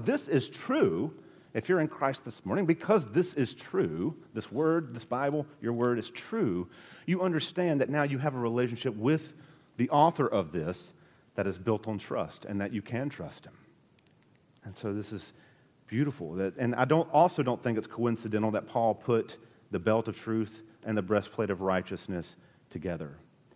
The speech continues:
What does he mean by the breastplate of righteousness? And I love the fact that that's the breastplate. What protects your heart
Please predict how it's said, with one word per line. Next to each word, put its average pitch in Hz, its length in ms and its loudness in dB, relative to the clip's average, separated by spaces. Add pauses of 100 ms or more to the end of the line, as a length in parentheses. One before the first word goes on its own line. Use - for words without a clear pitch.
(1080)
What - 60 -12
does 165 100 -8
he 160 80 0
mean 135 220 2
by 104 240 2
the 85 100 -2
breastplate 90 600 -4
of 78 120 -6
righteousness? 82 520 -6
And 95 80 2
I 95 100 2
love 113 300 2
the 107 60 -4
fact 110 300 -2
that 85 120 -6
that's 107 240 0
the 107 100 -4
breastplate. 98 500 -2
What 90 220 -2
protects - 420 -6
your 92 100 -6
heart - 440 -2